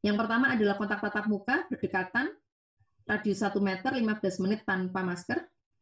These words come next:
termasuk makan bersama, lalu bersentuhan fisik langsung, jabat tangan, pegangan tangan, kemudian merawat kasus konfirmasi, misalnya, "Aduh badannya nggak enak, minta dikeroi." Nah yang ngeroi itu sudah masuk kontak erat. Kemudian rekan seperjalanan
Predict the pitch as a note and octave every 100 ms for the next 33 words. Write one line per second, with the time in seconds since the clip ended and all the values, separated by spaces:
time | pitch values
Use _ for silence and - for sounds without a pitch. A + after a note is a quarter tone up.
0 | _ _ _ G3+ G3 F#3+ F#3+ F#3+ G3 F3+
1 | F#3 F3+ G#3 E4 - G3 A#3+ G#3 A3 G#3+
2 | G#3+ G#3 A3 A3 A3+ G3+ G3 B3 D#4 -
3 | - F#3 F#3 F3+ F#3 A3+ A#3 G#3 E3+ E3+
4 | F3 F3+ A#3 - _ _ _ - G#3 A3
5 | A#3 A#3+ A#3 A3+ G3+ G3+ B3 - _ _
6 | - G3+ - A#3+ - - G#3 G#3 G3+ G3
7 | C#4+ D#4+ G#3 F#3 F#3 G3+ A3+ A3+ _ -
8 | - B3+ A#3+ G3 F#3+ G#3 F3+ F#3+ G3 G#3+
9 | G3+ G3 F3 - F#3+ F3 A#3+ C4+ G3+ F3+
10 | F#3 F#3 F#3 F#3 B3+ C4 - B3+ F3+ F3
11 | E3+ E3+ F3 E3+ - E3+ - - _ _
12 | _ - A3 A#3+ - A#3+ C4+ C4+ - A3
13 | G#3+ A3+ - F3+ F3 F3+ B3